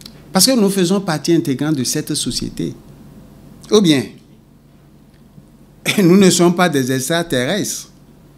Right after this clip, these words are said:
Nous sommes tous des Béninois. Et si nous ne demandons pas de la charité, nous demandons que ce qui est de droit.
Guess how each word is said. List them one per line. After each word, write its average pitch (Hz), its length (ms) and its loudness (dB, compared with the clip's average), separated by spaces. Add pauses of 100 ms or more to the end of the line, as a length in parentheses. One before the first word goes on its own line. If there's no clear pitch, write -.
(380)
Nous 127 100 4
sommes 190 300 0
tous 208 160 -2
des 151 180 0
Béninois. 143 540 2 (1700)
Et 180 60 4
si 254 460 0
nous 208 180 4
ne 233 140 6
demandons 165 800 4
pas 185 420 -2 (640)
de 139 100 2
la 135 180 0
charité, 135 840 -2 (2000)
nous 156 100 8
demandons 143 540 4
que 165 180 -4
ce 165 160 -2
qui - 200 -6
est 151 100 -2
de 113 140 -6
droit. 123 420 -10